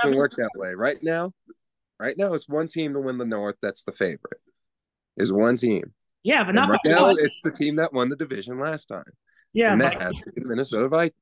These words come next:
Speaker 1: Okay? Right now, it's the Minnesota Vikings.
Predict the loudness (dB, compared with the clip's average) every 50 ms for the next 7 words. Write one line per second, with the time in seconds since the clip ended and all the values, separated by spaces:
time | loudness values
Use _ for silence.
0 | _ _ _ -20 -20 _ _ _ _ _ _ _ _ _ _ -8 -6 -4 0 0
1 | 0 0 -2 _ _ _ -20 -20 _ _ _ -2 -2 0 2 2 2 2 2 0
2 | -2 -4 -6 -10 -8 -8 -8 -8 -8 -10 -10 -10 -6 -4 -2 -2 -2 -4